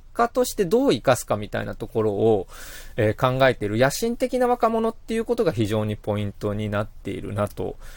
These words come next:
思います。うん。つまり、表現者としての自己探求とセックスワークが重なってるんですよね。その境界がないというか。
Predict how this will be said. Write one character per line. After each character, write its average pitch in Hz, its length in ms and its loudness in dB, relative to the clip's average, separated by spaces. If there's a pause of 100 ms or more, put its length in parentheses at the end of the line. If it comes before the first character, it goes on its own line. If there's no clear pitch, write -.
(320)
思 98 280 -2
い 98 80 -4
ま 101 160 0
す。 - 240 -4 (360)
う 117 60 -4
ん。 101 280 -6
つ - 160 -4
ま 247 140 0
り、 180 420 0 (100)
表 254 380 4
現 302 100 -4
者 151 100 4
と 113 120 0
し - 100 -4
て 113 60 -6
の 98 80 -4
自 110 180 -4
己 - 40 -12 (140)
探 254 280 -2
求 180 220 0
と 208 120 0
セ 202 140 0
ッ - 120 -4
ク - 100 -8
ス - 140 -2
ワ 240 200 4
ー 214 40 -2
ク 107 460 0 (680)
が 190 180 4
重 196 300 2
な 226 100 4
っ 226 60 -2
て - 240 -8
る - 140 -10
ん - 80 -14
で - 100 -8
す - 120 -8
よ 110 60 -4
ね。 120 100 -4
そ 165 160 -4
の 165 80 -4
境 190 200 0
界 180 140 2
が 131 100 2
な 147 160 4
い 156 80 2
と - 120 -12
い - 80 -10
う - 80 -10
か。 - 260 -8